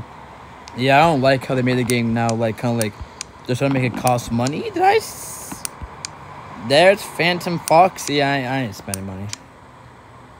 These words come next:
Oh, whoa, because I bought Number Foxy la-, I mean, um, I bought Springtrap last time, and my game doesn't even wanna, it, it, it crashes. Um, Mary Dragon Fruit. I don't know where I got the marigold from. Um, anything else?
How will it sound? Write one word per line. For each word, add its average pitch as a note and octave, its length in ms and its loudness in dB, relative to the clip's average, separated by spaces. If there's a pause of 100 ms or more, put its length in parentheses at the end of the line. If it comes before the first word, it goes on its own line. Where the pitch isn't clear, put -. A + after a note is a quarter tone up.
(160)
Oh, G3+ 300 10
whoa, D#3+ 840 6
because C3 260 -4
I C#3+ 80 2
bought C#3+ 220 -2
Number D3 220 -6
Foxy C3+ 360 -4
la-, G#2+ 200 -10
I B2+ 60 -8
mean, B2 160 -8 (400)
um, A#2 340 -4 (680)
I A2 60 -6
bought C3+ 320 4
Springtrap A#2+ 440 -6
last G2+ 200 -4
time, G2+ 120 -2
and G#2 180 -8
my G#2+ 100 -4
game G#2 300 -6
doesn't G2+ 160 -6
even G2+ 140 -6
wanna, G2+ 300 -4
it, A2+ 80 -4
it, G#2+ 260 -6
it A2+ 100 -10
crashes. F2+ 640 -8 (800)
Um, C#3+ 440 4 (680)
Mary D3 680 2 (340)
Dragon C#3 400 2
Fruit. A#2 260 -6
I - 60 -6
don't A#2 120 0
know B2+ 80 0
where B2 120 2
I A#2+ 60 2
got A2 140 -4
the A2+ 40 -4
marigold G2+ 460 -4
from. G2+ 180 -10
Um, C#3+ 340 2
anything C#3+ 280 -2
else? E3 340 0